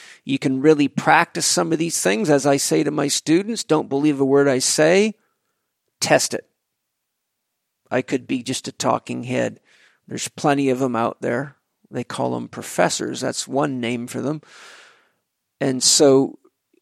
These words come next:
remember, it's not wise to learn things from people that don't have what they're teaching you.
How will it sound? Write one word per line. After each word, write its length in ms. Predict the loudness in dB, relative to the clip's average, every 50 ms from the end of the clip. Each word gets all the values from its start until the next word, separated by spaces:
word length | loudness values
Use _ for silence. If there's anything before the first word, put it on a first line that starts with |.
| _ _ _ _ _ _
remember, 560 | -6 -4 -4 -2 0 -2 -2 -2 0 0 0 0
it's 180 | 0 -2 -4
not 280 | -2 -2 -2 -2 -2 -2
wise 380 | 2 4 4 6 4 4 0 -2
to 140 | -4 -4 -4
learn 600 | -2 0 2 2 2 2 0 0 -4 -6 -8 -12 _ _
things 400 | -10 -4 -4 -2 -2 -2 -4 -6
from 220 | -6 -6 -8 -8
people 480 | -8 -6 -8 -6 -4 -4 -4 -4 -4 -4
that 180 | -6 -6 -8 _ _ _ _ _ -4
don't 340 | 0 0 0 0 0 -4 -8
have 420 | -6 -2 2 2 2 2 2 0
what 160 | -2 -2 -2
they're 140 | -2 -4 -4
teaching 500 | -4 -4 -6 -6 -4 -4 -4 -4 -4 -4
you. 320 | -4 -4 -4 -4 -6 -8